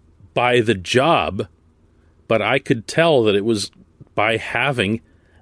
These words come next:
this player in his fold, in, in his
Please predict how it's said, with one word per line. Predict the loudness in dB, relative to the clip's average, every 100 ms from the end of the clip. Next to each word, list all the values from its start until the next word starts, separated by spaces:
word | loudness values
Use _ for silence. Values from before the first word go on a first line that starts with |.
| _
this | -14 -6 -2 0 -2 -6
player | -4 0 4 4 2 -6 _ _ _ _ _ _ _ _ _ _ _ _ _
in | -2 0
his | 0 2 0 -2 -8 _ _ _ _ _ _ _ _
fold, | -20 -4 2 2 2 -4 -4
in, | -2 -2 -2
in | -2 -2
his | -2 -2 4 6 6 4 -2